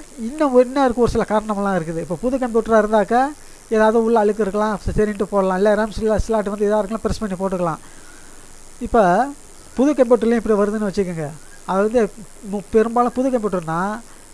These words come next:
சம்மர்ல, அதாவது மே மாசம் வெயில் காலத்துல வந்து இது மாதிரி problem வரும். ஏன்னாக்கா room temperature வந்து அதிகமா இருக்கலாம், இருக்கணும், இருக்கும். அப்ப அதாவது ஒரு சில பேர் ஓடு போட்டிருப்பாங்க.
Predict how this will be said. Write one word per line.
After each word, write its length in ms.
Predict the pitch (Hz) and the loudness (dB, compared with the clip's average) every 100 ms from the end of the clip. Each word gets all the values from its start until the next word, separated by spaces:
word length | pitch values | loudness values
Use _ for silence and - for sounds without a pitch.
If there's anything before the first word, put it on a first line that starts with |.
| - | -2
சம்மர்ல, 540 | 196 214 285 196 160 143 - - - - - - - | -2 2 2 2 0 -4 -12 -20 -20 -20 -20 -20 -6
அதாவது 360 | 185 202 208 240 | 0 2 2 0
மே 220 | 190 220 | 0 0
மாசம் 380 | 262 208 170 156 | 0 0 0 -2
வெயில் 320 | 180 240 247 | 0 2 0
காலத்துல 400 | 185 202 185 196 | -2 0 0 -2
வந்து 200 | 180 220 | -4 -4
இது 100 | 214 | -4
மாதிரி 240 | 190 185 - | -2 -2 -2
problem 320 | 175 202 175 | -2 0 -2
வரும். 240 | 170 170 - - - - | -2 -4 -8 -18 -20 -10
ஏன்னாக்கா 500 | 185 208 165 175 220 | -6 -4 -2 -2 -2
room 220 | 190 262 247 | -2 -4 -4
temperature 420 | 220 196 190 196 | -6 -2 -2 -2
வந்து 200 | 175 196 | -6 -4
அதிகமா 460 | 226 170 240 226 214 | -4 -4 -4 -4 -4
இருக்கலாம், 360 | 170 165 147 185 - - - - - | -6 -6 -8 -10 -18 -20 -20 -18 -8
இருக்கணும், 340 | 196 190 147 - - - | -8 -8 -12 -16 -20 -10
இருக்கும். 260 | 196 190 180 | -8 -6 -8
அப்ப 280 | 147 165 - - - - | -8 -10 -10 -20 -20 -12
அதாவது 280 | 190 202 214 | -4 0 0
ஒரு 100 | 190 | 0
சில 120 | 208 | -2
பேர் 140 | 208 | 0
ஓடு 300 | 214 185 220 | 2 4 4
போட்டிருப்பாங்க. 580 | 196 190 165 175 156 147 | 4 0 -4 -6 -6 -8